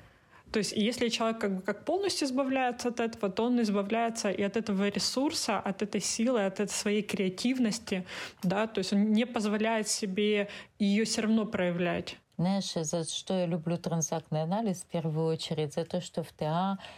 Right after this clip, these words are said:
Speaker 2: мы ни от чего не избавляемся. Да, а мы смотрим, что где не хватает,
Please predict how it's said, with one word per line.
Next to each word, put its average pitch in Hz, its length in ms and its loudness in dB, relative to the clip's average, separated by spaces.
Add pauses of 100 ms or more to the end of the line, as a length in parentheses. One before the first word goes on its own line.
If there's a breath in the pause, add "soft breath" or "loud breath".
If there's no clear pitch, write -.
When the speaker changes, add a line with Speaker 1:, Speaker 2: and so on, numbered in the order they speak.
(240 loud breath)
Speaker 2:
мы 170 140 4
ни 175 100 4
от 170 120 0
чего 170 260 0
не 170 160 4
избавляемся. 147 960 -2 (800 soft breath)
Да, 160 380 0
а 151 100 0
мы 160 120 2
смотрим, 170 640 0
что - 200 -4
где 156 240 -2
не 147 100 0
хватает, 175 760 -2